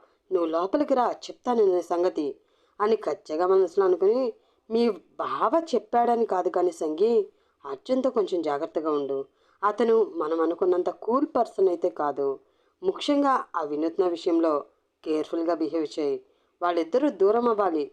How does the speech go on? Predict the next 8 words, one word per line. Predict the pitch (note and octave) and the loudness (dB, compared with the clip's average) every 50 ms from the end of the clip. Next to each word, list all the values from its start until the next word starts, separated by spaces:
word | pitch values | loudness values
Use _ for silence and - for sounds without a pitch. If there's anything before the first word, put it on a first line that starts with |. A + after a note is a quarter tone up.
| _ - | _ -4
కానీ | E3+ E3+ F3 G#3+ A#3 | -2 0 2 0 2
దానికి | - G3+ - - - F#3 | 2 0 0 0 0 -2
కారణం | E3 - E3 D#3 E3 F3+ F#3+ - - D#3+ D#3+ | -4 -2 -2 0 2 2 2 2 2 2 0
నువ్వే | E3 E3 D#3+ F3 A3 | 0 -2 0 0 0
అన్న | A3+ A3+ G#3+ G3 F#3 | 2 2 2 0 0
విషయం | E3+ F3 E3 - A#3+ B3 B3 G#3 F#3+ - _ _ _ _ _ _ _ D#3+ | 0 -2 -4 -2 -4 -2 -2 -4 -6 -8 _ _ _ _ _ _ _ -4
అర్జున్కి | E3+ E3 D#3 - F#3 G3 F#3+ G3 | -4 -4 0 2 2 2 2 2
తెలియకూడదు." | F#3 F#3+ F3 E3+ E3 E3 E3 F3 E3 D#3+ D#3 D#3+ D#3 C#3+ - | 0 2 2 2 0 0 0 -2 -2 0 -2 -2 -2 -4 -6